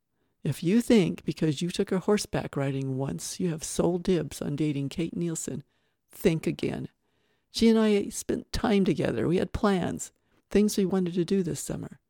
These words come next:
Now, I don't even have a telephone number for her, let alone an address where I can find her. You could at least give me your number so I can call her."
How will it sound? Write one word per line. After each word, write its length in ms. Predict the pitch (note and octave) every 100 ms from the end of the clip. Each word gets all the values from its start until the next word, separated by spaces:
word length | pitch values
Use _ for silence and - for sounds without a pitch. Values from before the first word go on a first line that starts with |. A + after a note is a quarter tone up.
| _ _ _ _ _ _ -
Now, 460 | F#3+ D#3+ F3 G3 - -
I 40 |
don't 220 | C#3+ D#3
even 320 | F3 E3+ D#3+ F3
have 180 | F3
a 80 | D#3+ - -
telephone 540 | - B3 G#3+ E3 C#3+
number 240 | C#3+ C#3+ -
for 220 | - -
her, 180 | - - _ _ _ _
let 140 | F#3+
alone 380 | F3+ F3+ F3+ F3+
an 160 | E3+ -
address 540 | F3 E3+ D3 - -
where 140 | - C3+
I 60 |
can 200 | C3+ C#3+
find 280 | - - -
her. 160 | - - _ _ _ _ _ _ _ _
You 100 | -
could 100 | -
at 80 | F3+
least 240 | A3 A3
give 120 | - F3
me 100 | E3
your 100 | D3+
number 320 | E3+ E3+ C#3+
so 140 | -
I 60 | D3+
can 140 | D3
call 320 | C#3+ F3 E3+ C#3
her." 200 | D3